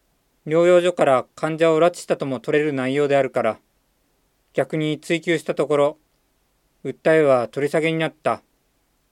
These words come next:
と尋ねもしないうちに適当なところを説明した。やっぱり業務的な口調である。しかし、それ以上尋ねる勇気はなかったから、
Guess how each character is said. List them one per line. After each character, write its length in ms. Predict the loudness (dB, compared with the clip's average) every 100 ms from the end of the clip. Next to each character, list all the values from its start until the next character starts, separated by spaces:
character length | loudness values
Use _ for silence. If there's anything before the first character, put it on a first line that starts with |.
| _ _ _ _ _ _ _ _ _ _ _ _ _ _ _ _ _
と 140 | -8 -6
尋 180 | -4 -4
ね 140 | -6
も 120 | -6
し 140 | -8 -6
な 100 | -4
い 60 |
う 60 | -4
ち 160 | -6
に 140 | -8 -8
適 220 | -10 -8
当 140 | -6
な 100 | -6
と 120 | -6 -2
こ 80 |
ろ 100 | 0
を 60 | -2
説 260 | -4 -10 -8
明 140 | -8
し 120 | -10
た。 220 | -8 -8 -8 _ _ _ _ _ _ _ _ _ _ _ _ _ _ _ _ _ _
や 100 | -8
っ 60 | -6
ぱ 160 | 0 0
り 180 | -2 -8
業 120 | -6 -4
務 140 | -4
的 200 | -6 -4
な 160 | -8 -8
口 140 | -6
調 160 | -4 0
で 80 |
あ 100 | 0
る。 140 | -2 -8 _ _ _ _ _ _ _ _ _ _ _ _ _ _ _ _ _ _
し 140 | -6
か 140 | -6
し、 340 | -6 -12 -20 -20
そ 160 | -4
れ 80 | -2
以 60 | 0
上 180 | -2 -4
尋 240 | -6 -8
ね 100 | -4
る 120 | -4
勇 180 | -2 -4
気 140 | -6 -6
は 120 | -6
な 120 | -4
か 80 | -6
っ 100 | -6
た 80 | -10
か 140 | -10
ら、 160 | -12